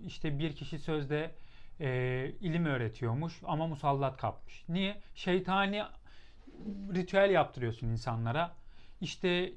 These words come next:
o insanları bir kere ilim öğreteceksen bunu bir kere kolaylıkla öğretemezsin ki, ilim sahibi senin olman lazım.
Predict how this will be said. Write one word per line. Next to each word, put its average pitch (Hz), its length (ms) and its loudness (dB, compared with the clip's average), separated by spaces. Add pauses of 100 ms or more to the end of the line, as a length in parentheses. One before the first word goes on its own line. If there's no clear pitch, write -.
o 190 180 6
insanları 190 580 0
bir 175 80 -2
kere 185 320 0
ilim 190 340 -2
öğreteceksen 190 800 0
bunu 180 500 0
bir 175 80 -4
kere 185 260 0
kolaylıkla 185 500 0
öğretemezsin 196 800 -2
ki, - 140 -10
ilim 190 240 0
sahibi 185 300 2
senin 180 240 -2
olman 117 440 0
lazım. 95 320 -12